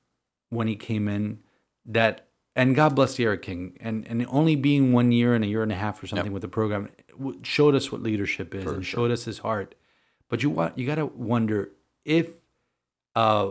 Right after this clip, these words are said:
Speaker 1: covid wouldn't happen, and if he would have graduated when he should have graduated, or, I mean, or finished his eligibility like
Speaker 2: Mm-hmm.
Speaker 1: last year, if we could have prepared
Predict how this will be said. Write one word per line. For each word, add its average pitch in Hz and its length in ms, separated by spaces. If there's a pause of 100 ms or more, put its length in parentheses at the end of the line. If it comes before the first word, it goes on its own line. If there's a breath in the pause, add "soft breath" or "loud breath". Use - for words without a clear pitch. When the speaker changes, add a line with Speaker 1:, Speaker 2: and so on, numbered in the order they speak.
(100)
Speaker 1:
covid 131 300
wouldn't 117 240
happen, 101 400
and 92 100
if 92 80
he 127 80
would 131 160
have 117 180
graduated 110 400
when 101 100
he 98 40
should 101 160
have 101 80
graduated, 101 400
or, 107 160
I 101 40
mean, 117 240
or 110 120
finished 120 360
his 101 120
eligibility 101 400
like 90 160
Speaker 2:
Mm-hmm. 98 320
Speaker 1:
last 101 240
year, 110 220 (640 soft breath)
if 127 120
we 131 140
could 143 120
have 135 100
prepared 117 600